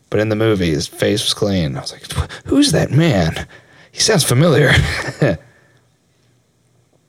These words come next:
'Cause Jeff Bridges, he grew a beard and he won an Oscar for it. So he kinda kept it going for a while.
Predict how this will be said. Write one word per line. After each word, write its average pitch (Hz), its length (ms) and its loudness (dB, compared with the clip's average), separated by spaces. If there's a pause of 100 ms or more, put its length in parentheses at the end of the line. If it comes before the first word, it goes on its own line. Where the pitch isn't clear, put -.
(160)
'Cause 135 140 4
Jeff 156 220 4
Bridges, 143 440 4 (140)
he 135 120 2
grew 147 200 6
a 120 40 4
beard 131 360 4
and 117 80 2
he 120 80 2
won 117 160 2
an 92 80 0
Oscar 104 440 0
for 67 320 -4
it. - 100 -6
So 101 180 0
he 113 80 0
kinda 156 240 0
kept 135 240 -2
it 127 40 -4
going 131 280 0
for 87 140 -4
a 85 80 0
while. 80 360 -2